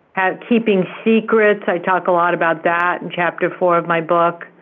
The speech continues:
you know, either about your finances or about certain things that are going on. You know, that, that's, that's really problematic. So you can't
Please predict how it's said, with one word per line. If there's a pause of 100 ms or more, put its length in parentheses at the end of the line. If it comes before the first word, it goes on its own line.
(500)
you
know,
either
about
your
finances
or
about
certain
things
that
are
going
on. (840)
You
know,
that,
that's, (440)
that's (540)
really
problematic. (800)
So
you
can't